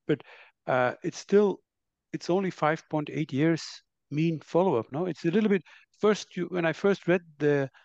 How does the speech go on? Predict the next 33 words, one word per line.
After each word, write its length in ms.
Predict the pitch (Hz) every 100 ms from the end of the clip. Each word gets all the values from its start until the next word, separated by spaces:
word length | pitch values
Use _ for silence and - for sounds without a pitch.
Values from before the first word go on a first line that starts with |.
| _ -
the 60 | -
paper, 420 | 170 - 156 139
it 80 | 131
says 260 | 139 123
long-term 460 | 131 165 170 - 165
survival, 680 | - 127 147 160 170 165 151
and 120 | 131
then 120 | 123
it 100 | 127
says 220 | - 120
twelve 400 | - 160 165 -
years 340 | 160 165 160 -
follow-up, 400 | 160 160 160 151
and 120 | 139
so 120 | 156
on. 60 | 147
So 140 | 151
I 40 |
said, 180 | 139 147
"Oh, 220 | 170 185 147
this 180 | 147
is, 120 | 147 - - - - -
this 120 | 160
is 80 | 143
gonna 180 | 160
be 80 | 151
very 240 | 143 156 165
interesting," 400 | 175 165 160 135
because 280 | 139 143
what 140 | 151 151
we're 120 | 160
really 320 | 160 208 202
interested 420 | 180 170 - 151